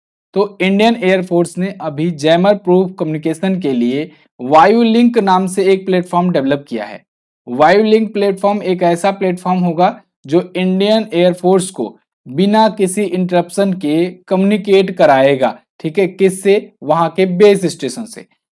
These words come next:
तो देखो होता क्या है, कभी-कभी जब मौसम खराब रहता है तो कम्युनिकेशन टूट जाता है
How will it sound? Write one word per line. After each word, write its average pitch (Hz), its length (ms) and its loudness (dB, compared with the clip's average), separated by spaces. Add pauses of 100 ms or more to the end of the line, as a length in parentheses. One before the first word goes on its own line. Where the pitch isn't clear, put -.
तो 156 180 -8
देखो 185 260 0
होता 170 260 2
क्या 185 180 2
है, 202 120 0
कभी-कभी 185 460 0
जब 185 180 2
मौसम 160 380 0
खराब 170 380 4
रहता 180 320 2
है 165 200 -4 (500)
तो 220 280 4
कम्युनिकेशन 208 720 0
टूट 196 240 0
जाता 147 300 2
है 107 220 -14